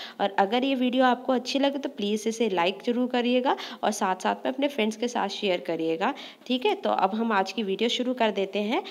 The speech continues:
तो पहला क्वेश्चन है अपने पास, that is, which one of the following is considered the Magna Carta of Indian people? कि को-, किसको हम जो है Magna Carta of Indian people consider करते हैं? तो आंसर रहेगा आपका, that is,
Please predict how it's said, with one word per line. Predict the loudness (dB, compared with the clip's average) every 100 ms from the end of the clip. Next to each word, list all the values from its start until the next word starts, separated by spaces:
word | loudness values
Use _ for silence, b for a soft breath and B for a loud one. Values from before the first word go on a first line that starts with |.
| B -6
तो | -4
पहला | 0 2 4 2
क्वेश्चन | 2 0 0 -2
है | -2 -2
अपने | -4 -4 -4
पास, | 0 0 0 B B 0
that | 2 4 4
is, | 4 4 -2 B -4 0
which | 2 2
one | 2 2
of |
the | 0 2 2
following | 2 2 2
is | 2 -2 0
considered | -2 0 0 2 0 0 -4
the | -2 -2
Magna | 0 0 0 0
Carta | 0 2 2 4
of | 0 0
Indian | -6 -2 -4 2
people? | 4 6 4 0 B B 0
कि | 0
को-, | 2 0 0 0
किसको | -2 0 -2
हम | 0 -4
जो | -2 -2
है | 0 -2 B B 0
Magna | 0 2 0
Carta | 2 2 2 -2
of |
Indian | -2 -2 -2 -2
people | -4 -4 -4 -4
consider | -6 -2 0 2
करते | 0 2 0
हैं? | 2 -2 -6 B -8
तो | -8
आंसर | -6 -8 -4 -2 0
रहेगा | 4 4 4 4
आपका, | 2 0 -2
that | 0 0 -2 0
is, | 0 -2